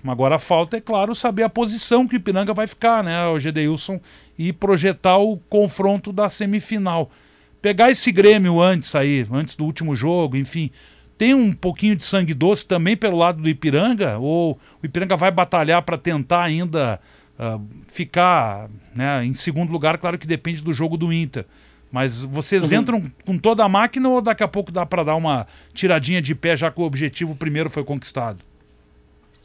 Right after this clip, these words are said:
Speaker 2: Então, cara, é, primeiro eu agradecer, né,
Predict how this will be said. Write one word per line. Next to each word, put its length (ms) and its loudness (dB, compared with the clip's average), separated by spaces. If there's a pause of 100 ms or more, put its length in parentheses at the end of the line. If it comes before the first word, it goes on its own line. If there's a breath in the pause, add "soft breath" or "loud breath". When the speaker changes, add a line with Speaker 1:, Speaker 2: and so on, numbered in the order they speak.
(260 soft breath)
Speaker 2:
Então, 420 0
cara, 280 -4
é, 180 2
primeiro 360 0
eu 320 2
agradecer, 760 0
né, 360 -6